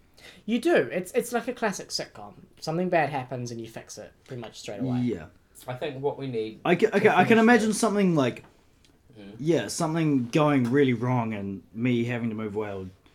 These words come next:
Speaker 2: well, yeah, Jermaine having to move away, Ross having to move away, or something like that. I don't know.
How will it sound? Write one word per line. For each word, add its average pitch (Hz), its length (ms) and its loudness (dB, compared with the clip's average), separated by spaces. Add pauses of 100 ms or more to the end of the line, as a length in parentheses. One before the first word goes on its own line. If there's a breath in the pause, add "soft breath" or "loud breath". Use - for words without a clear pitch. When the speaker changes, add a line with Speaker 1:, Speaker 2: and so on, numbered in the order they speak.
(160 soft breath)
Speaker 2:
well, 98 120 -10
yeah, 90 160 -10
Jermaine 139 320 0
having 131 180 0
to 123 60 2
move 117 180 2
away, 117 160 -2
Ross 113 280 -6
having 113 140 -6
to 107 80 -4
move 107 200 -6
away, 104 240 -4
or 92 120 -12
something 143 300 -4
like 101 120 -4
that. 95 120 -10
I - 20 -10
don't 120 100 -4
know. 92 100 -10